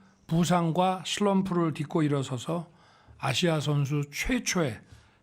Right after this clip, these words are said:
펜싱 그랜드슬램을 달성했습니다. 수영의 김우민 선수,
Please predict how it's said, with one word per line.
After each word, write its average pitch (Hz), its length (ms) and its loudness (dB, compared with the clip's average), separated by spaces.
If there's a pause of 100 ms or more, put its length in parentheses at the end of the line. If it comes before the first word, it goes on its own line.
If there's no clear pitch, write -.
(100)
펜싱 185 580 2
그랜드슬램을 165 1120 0
달성했습니다. 113 960 -8 (1120)
수영의 202 680 2
김우민 180 480 4
선수, 139 600 -2